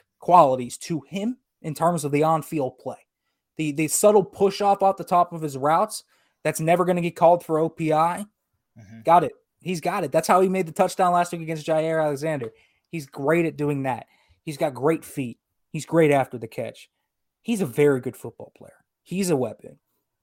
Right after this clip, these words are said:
Speaker 1: You talked about Chase Claypool. You know what he can do.
Speaker 2: Mm-hmm.
Speaker 1: Massive catch radius.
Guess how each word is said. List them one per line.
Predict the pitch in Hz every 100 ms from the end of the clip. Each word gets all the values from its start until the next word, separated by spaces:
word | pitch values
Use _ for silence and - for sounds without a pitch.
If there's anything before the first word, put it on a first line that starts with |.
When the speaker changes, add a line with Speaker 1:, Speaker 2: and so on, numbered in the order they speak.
| -
Speaker 1:
You | 135
talked | 135 185 175 156
about | 156 143
Chase | 156 131
Claypool. | - 165 151 156 143
You | 135
know | 151
what | 147
he | - 156
can | 147 135
do. | 131 131 127 _ _ _
Speaker 2:
Mm-hmm. | 107 110 107
Speaker 1:
Massive | 147 151 - 143
catch | - 139 -
radius. | 135 135 127 131 120 -